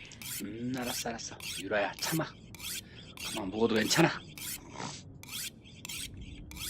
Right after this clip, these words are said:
왜 그래, 촌스럽게. <clears throat> 마치 처음인 것 마냥.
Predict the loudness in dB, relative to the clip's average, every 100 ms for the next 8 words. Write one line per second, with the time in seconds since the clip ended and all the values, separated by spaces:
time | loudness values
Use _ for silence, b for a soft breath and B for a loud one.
0 | -4 -2 -2 0 -2 0 0 2 2 0
1 | 0 -2 -2 -6 -14 2 4 6 2 -6
2 | -6 -2 0 2 2 4 2 2 0 0